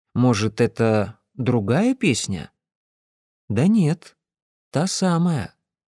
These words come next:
«Я познала любовь». Гарри начинает петь. Теперь голос его звучит чище, легче, парящий тенор.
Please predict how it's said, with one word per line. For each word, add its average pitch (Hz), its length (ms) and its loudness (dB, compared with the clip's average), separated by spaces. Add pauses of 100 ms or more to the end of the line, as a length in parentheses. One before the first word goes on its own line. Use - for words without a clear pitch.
«Я 139 280 0
познала 156 680 0
любовь». 127 580 -4 (1200)
Гарри 190 640 2 (300)
начинает 113 640 -2
петь. - 460 -14 (840)
Теперь 120 380 0
голос 127 400 0
его 127 160 2
звучит 120 460 -4
чище, - 720 -6 (220)
легче, 131 800 0 (220)
парящий 139 640 0
тенор. 104 760 -2